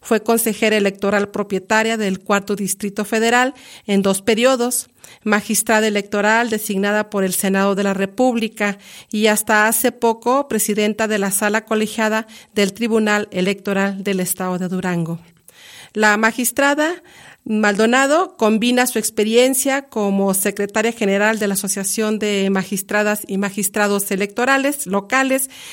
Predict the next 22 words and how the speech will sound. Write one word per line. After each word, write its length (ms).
con 400
su 180
pasión 720
por 160
impulsar 580
la 160
participación 800
y 140
los 160
derechos 540
de 100
las 160
mujeres. 540
Eh, 160
pues 280
hoy, 180
eh, 880
esperemos 600
que, 400
que 140
nos 180
acompañe, 800